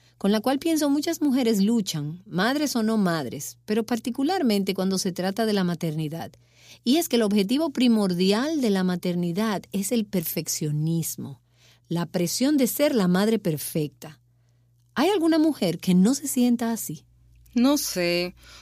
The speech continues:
Speaker 2: o no la he conocido nunca.
Speaker 1: <laughs>
Speaker 2: Esta es una mentira enorme y la amiga que me lo reveló es una gran mamá. Ella es como un emblema de una gran mamá. Ella tiene cuatro niños más hijos adoptados.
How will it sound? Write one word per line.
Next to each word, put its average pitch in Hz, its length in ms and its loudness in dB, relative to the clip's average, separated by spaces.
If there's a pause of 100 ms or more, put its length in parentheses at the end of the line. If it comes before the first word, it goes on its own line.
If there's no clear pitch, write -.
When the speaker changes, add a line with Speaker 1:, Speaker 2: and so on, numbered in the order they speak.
(100)
Speaker 2:
o 233 120 2
no 262 220 6
la 311 160 2
he 302 80 2
conocido 226 560 2
nunca. 160 560 0
Speaker 1:
<laughs> 190 300 2
Speaker 2:
Esta 254 260 4
es 294 140 2
una 269 160 4
mentira 233 520 4
enorme 202 720 2
y 226 120 2
la 220 160 2
amiga 294 340 4
que 262 180 2
me 226 140 4
lo 220 180 4
reveló 202 760 2
es 214 200 -2
una 226 220 2
gran 214 320 2
mamá. 175 420 -2 (300)
Ella 262 320 4
es 277 140 2
como 240 340 4
un 277 160 6
emblema 254 640 4
de 226 80 2
una 220 260 2
gran 185 360 -2
mamá. 180 400 -2 (240)
Ella 202 240 2
tiene 220 240 0
cuatro 208 340 0
niños 247 540 4
más 190 320 -2
hijos 208 260 -4
adoptados. 147 720 -4